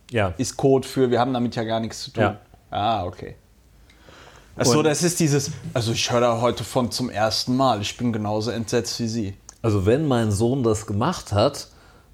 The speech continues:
Speaker 1: dann kriegt er so eine rein und fliegt raus, ne?
Speaker 2: Dann
Speaker 1: Und das
Speaker 2: kriegt er
Speaker 1: ist
Speaker 2: erstmal Fernsehverbot.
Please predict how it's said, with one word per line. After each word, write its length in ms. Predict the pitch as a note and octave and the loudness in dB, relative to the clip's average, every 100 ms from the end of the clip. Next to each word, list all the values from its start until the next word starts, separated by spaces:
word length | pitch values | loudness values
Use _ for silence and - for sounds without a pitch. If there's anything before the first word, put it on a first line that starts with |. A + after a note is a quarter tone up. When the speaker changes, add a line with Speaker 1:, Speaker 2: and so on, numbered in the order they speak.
| - _ | -20 _
Speaker 1:
dann 200 | - A2 | -2 -2
kriegt 300 | G#2 D#3 - A#2 | 0 -2 0 0
er 60 | |
so 260 | G2+ B2+ - | 2 2 2
eine 340 | A#2 A#2+ A#2 | 0 -2 0
rein 320 | A#2+ A#2+ C3 A2+ | 0 0 -2 0
und 80 | - | 0
fliegt 480 | - - B2 G#2+ - | 0 0 0 -2 0
raus, 460 | A#2+ F#2+ F2 - - | 2 2 0 -6 -4
ne? 180 | B2+ B3+ | -2 0
Speaker 2:
Dann 100 | B2+ | 2
Speaker 1:
Und 80 | A#2+ | 4
das 80 | D3 | 4
Speaker 2:
kriegt 120 | E3 | 4
er 60 | D3 | 2
Speaker 1:
ist 60 | |
Speaker 2:
erstmal 320 | C#3 D#3 E3 D3 | 2 2 2 0
Fernsehverbot. 1000 | - D3+ C#3 A#2+ - A#2 A#2 A2 G#2 | 2 0 0 -2 -2 -2 -2 -4 -6